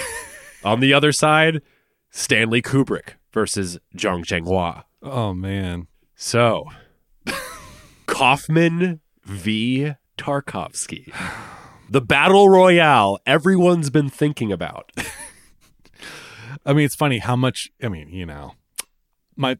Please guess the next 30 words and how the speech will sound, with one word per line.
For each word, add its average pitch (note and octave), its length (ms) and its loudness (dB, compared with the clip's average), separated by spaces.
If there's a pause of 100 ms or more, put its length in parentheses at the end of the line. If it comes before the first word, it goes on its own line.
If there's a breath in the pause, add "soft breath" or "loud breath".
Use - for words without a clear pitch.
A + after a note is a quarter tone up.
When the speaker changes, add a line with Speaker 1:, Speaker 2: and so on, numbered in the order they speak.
Speaker 1:
my A2+ 240 -4
vote G2 280 -8
for, F#2+ 160 -8
goes F#2+ 200 -6
for F#2 120 -12
Kaufman. G2 460 -10
I G#2 40 -8
mean, C3+ 140 0
how D3+ 160 2
could D3 180 -4
you C3 120 2
not B2 220 0
vote A2 200 -4
for A#2 100 -6
your G#2 100 -2
number G2+ 300 -8
one? G#2 240 -6
But F#2+ 160 -6
also, G2 560 -4 (400)
literally, C#3 560 2
when B2+ 160 0
I A#2 140 0
heard A#2 180 -2
this G#2 160 -6
concept, G2+ 480 -6
I E2+ 80 -6
was E2 160 -10
like, D2 140 -18
"Charlie - 240 -14
Kaufman." - 380 -20